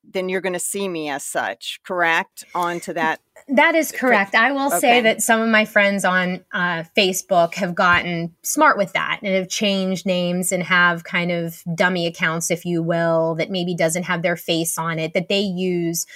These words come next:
Speaker 2: for not just Facebook. They might do that for Twitter or for other accounts too, where they can just participate without having their name out there.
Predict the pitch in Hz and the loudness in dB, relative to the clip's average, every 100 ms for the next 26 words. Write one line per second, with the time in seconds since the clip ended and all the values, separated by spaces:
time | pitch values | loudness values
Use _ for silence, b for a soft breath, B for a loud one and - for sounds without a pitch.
0 | B 269 349 330 233 220 180 - 202 196 | B 0 0 0 -2 -2 -4 -2 -2 -2
1 | 214 208 196 196 185 175 - 190 - 180 | -2 -2 -2 -2 0 -2 -2 -8 -2 0
2 | 180 175 170 - 175 180 175 180 180 175 | 2 2 0 -2 -2 0 -2 0 -2 -2
3 | - 208 175 175 185 202 220 208 - 202 | -6 -4 -2 -2 -2 -2 -2 -4 -4 -4
4 | 175 202 190 202 220 208 180 175 160 185 | -2 -4 -4 -4 -4 -4 -2 -2 0 0
5 | 185 185 175 165 165 170 202 214 - 254 | 0 -2 -4 -4 -4 -4 -2 -2 -2 0
6 | 262 269 | 2 2